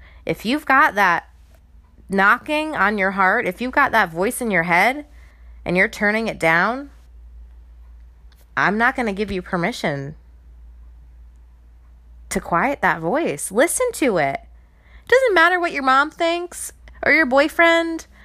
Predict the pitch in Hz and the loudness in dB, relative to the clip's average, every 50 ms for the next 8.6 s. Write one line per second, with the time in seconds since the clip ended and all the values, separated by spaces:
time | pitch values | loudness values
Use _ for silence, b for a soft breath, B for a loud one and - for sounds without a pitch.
0 | B B B B B B 226 277 294 311 302 - - 277 302 - - - - 320 | B B B B B B 2 2 2 2 0 -2 0 0 0 -2 -2 0 2 4
1 | 320 330 320 330 330 330 - _ _ b b b b b b b b b b - | 6 6 4 4 2 -2 -6 _ _ b b b b b b b b b b 2
2 | 233 269 302 302 269 - 240 254 285 302 311 311 311 302 - - - - - - | 4 4 4 4 4 2 2 2 2 0 0 0 0 -2 -4 -8 -18 -20 -20 -10
3 | - - 240 262 269 220 269 285 285 285 277 - - 247 202 190 - - 151 143 | -4 0 0 0 0 2 4 4 4 4 2 0 -2 0 0 0 -2 -2 -2 -2
4 | 147 - - 65 - - - - - - - - - - - - - - - - | -2 -4 -8 -8 -8 -10 -12 -16 -18 -20 -20 -20 -20 -20 -20 -20 -20 -20 -20 -20
5 | - - - - - - - - - - - - - - - - - - - - | -20 -20 -20 -20 -20 -20 -20 -20 -20 -20 -20 -20 -20 -20 -20 -20 -20 -20 -20 -20
6 | - - - - - - - - - 180 185 190 - - 226 226 - 214 226 294 | -20 -20 -20 -20 -20 -20 -20 -18 -14 -10 -10 -10 -6 -6 -8 -8 -4 -2 2 2
7 | 330 311 226 185 214 240 233 277 285 294 277 240 214 190 - 156 156 - - 180 | 2 2 0 0 0 2 2 2 0 0 2 2 2 2 0 -2 -8 -10 -4 -2
8 | 175 180 202 247 277 277 - - - - - | 0 0 0 -2 -2 -6 -8 -10 -12 -12 -16